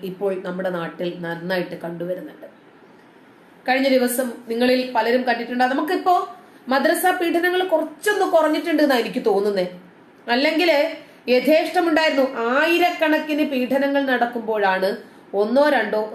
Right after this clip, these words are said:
റിപ്പോർട്ട് ചെയ്യപ്പെടുന്നത് തന്നെ. ഇപ്പോൾ കഴിഞ്ഞ ദിവസമാണ് ഒരു ഉസ്താദിന് അറുപത്തിരണ്ട് വർഷം കഠിന തടവ് കിട്ടിയത്.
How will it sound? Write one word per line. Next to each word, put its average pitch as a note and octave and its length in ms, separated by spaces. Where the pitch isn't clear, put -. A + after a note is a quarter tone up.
റിപ്പോർട്ട് A#3 420
ചെയ്യപ്പെടുന്നത് F3+ 840
തന്നെ. F3 160
ഇപ്പോൾ C#4+ 260
കഴിഞ്ഞ C#4+ 320
ദിവസമാണ് C4 480
ഒരു A#3 80
ഉസ്താദിന് A3 580
അറുപത്തിരണ്ട് A#3 960
വർഷം F3+ 640
കഠിന F#3+ 320
തടവ് D#3+ 480
കിട്ടിയത്. - 400